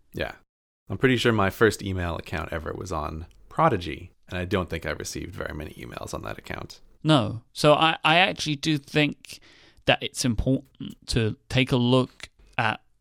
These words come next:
Speaker 2: how you have, how your email habits have changed, because it
Speaker 1: Mm-hmm.
Speaker 2: helps frame and helps explain to people, I think,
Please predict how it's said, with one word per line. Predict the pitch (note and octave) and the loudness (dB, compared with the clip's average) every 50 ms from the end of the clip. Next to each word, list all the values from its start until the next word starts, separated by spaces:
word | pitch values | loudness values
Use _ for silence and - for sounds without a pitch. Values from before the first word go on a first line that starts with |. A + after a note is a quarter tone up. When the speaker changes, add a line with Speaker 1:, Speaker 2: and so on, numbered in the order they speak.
| _ _ _ _ _ _ _ _ _ - | _ _ _ _ _ _ _ _ _ -14
Speaker 2:
how | - - C3 B2 B2 | -6 0 2 2 4
you | A#2 A2+ A2 A2 A2 A2 G#2+ G#2 G#2 | 4 2 2 2 2 2 2 0 0
have, | G#2+ A#2 A2+ G#2+ - - _ | -2 -2 -4 -4 -6 -12 _
how | - B2 B2+ | -2 2 4
your | C3 B2+ A2+ A2+ | 4 6 4 4
email | A#2 A#2 A#2 A2 A2 A#2 | 4 2 2 2 2 2
habits | G#2 B2 A#2 G#2+ A2+ - - | 2 0 0 0 0 -2 -2
have | - A2+ | -6 -2
changed, | - - - A#2 A2+ B2 D3 G3 G3+ - - - - - - - - - | -2 -2 0 0 0 0 0 -2 -2 -4 -8 -10 -18 -20 -20 -20 -18 -12
because | C#3+ C3 B2+ - | -2 0 2 2
it | C3 | 2
Speaker 1:
Mm-hmm. | - - | 2 4
Speaker 2:
helps | C3+ C#3+ C#3+ - - - | 4 4 4 4 0 -4
frame | - - - C3+ C3+ C#3 C3 B2 A#2 A#2 A2+ A2 - - - | -4 0 2 4 4 4 4 4 2 2 0 -2 -4 -2 0
and | B2 A#2+ A2 A2 A2+ - - - - _ | 0 2 2 0 -2 -4 -8 -16 -16 _
helps | - - C3+ - - - - - | -2 -2 -2 0 0 -4 -4 -4
explain | - - - - - - B2+ B2 C3 C3 B2 A#2 | -8 -4 -4 -4 -2 0 0 0 2 2 0 0
to | - A#2 | -2 -4
people, | - A2 G#2+ - A#2 A2 | -4 -4 -2 -2 -2 -4
I | A2 A2 A2 | -2 -4 -6
think, | - - A2 - - G#2+ - - - | -6 -6 -8 -6 -8 -10 -12 -14 -16